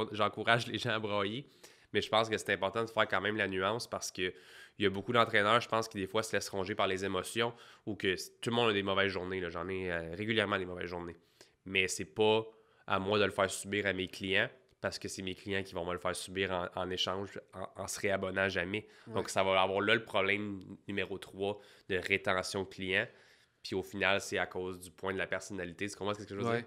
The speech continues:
Speaker 2: Ben, je suis cent pour cent d'accord parce que c'est un problème quand même récurrent. Autant chez les débutants, quand même des gens qui fait longtemps qu'ils entraînent.
Speaker 1: Ouais.
Speaker 2: Euh, je vais dire ça comme ça, au moins quatre-vingt-dix pour cent de tes clients se crissent de toi. On va y aller comme ça. Euh, la personne, elle paye un prix,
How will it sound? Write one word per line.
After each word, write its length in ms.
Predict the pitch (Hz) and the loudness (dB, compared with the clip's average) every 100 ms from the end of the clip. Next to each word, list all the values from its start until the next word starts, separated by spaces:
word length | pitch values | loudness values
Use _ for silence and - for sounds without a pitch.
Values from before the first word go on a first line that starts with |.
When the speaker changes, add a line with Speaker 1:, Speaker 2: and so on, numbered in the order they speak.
| - - | -8 -4
Speaker 2:
Ben, 120 | 123 | -2
je 60 | |
suis 80 | - | -2
cent 120 | 147 | -4
pour 160 | 135 127 | -4 -4
cent 80 | 139 | -2
d'accord 380 | 117 135 147 147 | -2 0 0 0
parce 160 | 110 | -4
que 60 | - | -2
c'est 40 | |
un 60 | 117 | -4
problème 260 | - 139 | -2 -2
quand 120 | 151 120 | -2 -4
même 120 | 117 | -2
récurrent. 600 | 117 120 120 113 120 143 | -6 -8 -6 -2 -2 -2
Autant 300 | 120 120 180 | -6 0 -2
chez 140 | 185 131 | -2 -8
les 40 | |
débutants, 300 | 117 107 139 | -10 -4 -2
quand 160 | 143 135 | -2 -4
même 80 | |
des 100 | 120 | -4
gens 140 | 107 139 | -4 -6
qui 80 | - | -4
fait 100 | 110 | -4
longtemps 280 | 104 127 131 | -4 -4 -4
qu'ils 120 | 107 | -6
entraînent. 340 | 98 113 127 | -6 -4 -2
Speaker 1:
Ouais. 100 | 113 - - - - | -2 -4 -8 -14 -8
Speaker 2:
Euh, 200 | 101 95 - | -6 -6 -6
je 100 | 120 | -4
vais 60 | |
dire 100 | 117 | -4
ça 140 | 113 220 | -4 -4
comme 160 | 143 | -4
ça, 340 | - 143 151 - - _ - | -2 0 0 -2 -10 _ -2
au 120 | 160 | 0
moins 240 | 165 175 196 | 2 2 2
quatre-vingt-dix 400 | 170 147 143 - | 0 0 -2 -2
pour 160 | - 120 | -8 -2
cent 180 | 139 | -2
de 100 | 143 | 0
tes 180 | 131 123 | -2 -4
clients 300 | - 135 139 | -4 0 0
se 100 | 143 | -2
crissent 300 | 110 - 113 | -10 -8 -6
de 80 | 101 | -6
toi. 240 | - - - - | -8 -12 -14 -8
On 80 | 113 | -2
va 100 | 123 | 0
y 40 | |
aller 160 | 123 170 | 0 -2
comme 180 | 135 98 | -6 -8
ça. 140 | 104 - - - - | -14 -16 -20 -20 -6
Euh, 260 | 110 110 113 135 | -2 0 -2 0
la 160 | 143 | 0
personne, 460 | 143 147 - 196 180 | 2 -2 -2 -2 0
elle 100 | 131 | 0
paye 200 | 165 165 | 0 0
un 120 | 131 | -2
prix, 380 | 117 127 160 | -2 -6 -6